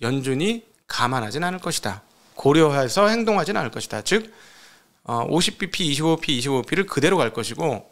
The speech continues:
내년도까지 예상했던 사 프로 정도 수준까지의 금리 인상의,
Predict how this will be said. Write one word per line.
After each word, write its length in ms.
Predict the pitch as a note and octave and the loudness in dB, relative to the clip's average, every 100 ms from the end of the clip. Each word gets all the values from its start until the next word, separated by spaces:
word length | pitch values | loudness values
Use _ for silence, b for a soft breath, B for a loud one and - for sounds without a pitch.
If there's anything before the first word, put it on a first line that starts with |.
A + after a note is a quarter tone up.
| _ | _
내년도까지 960 | - B2+ F3+ G#3+ G3+ F#3 F3 D#3+ C#3+ A#2 | -2 2 4 4 2 0 0 -2 0 -2
예상했던 500 | A2 B2+ A#2+ C#3+ E3 | -2 -2 -2 -4 -2
사 200 | G#3+ A3+ | -2 -2
프로 260 | - A3 | 0 0
정도 240 | G3 F3+ E3 | 0 0 -2
수준까지의 540 | D3+ D#3 C#3 C3 B2+ | -4 -4 -2 -2 -4
금리 320 | B2+ A#2+ B2 | -4 -4 -4
인상의, 1120 | A#2+ A#2+ C3 A#2+ - - _ - F3 A3 A3 | -4 -2 -2 -4 -10 -20 _ -2 2 2 -2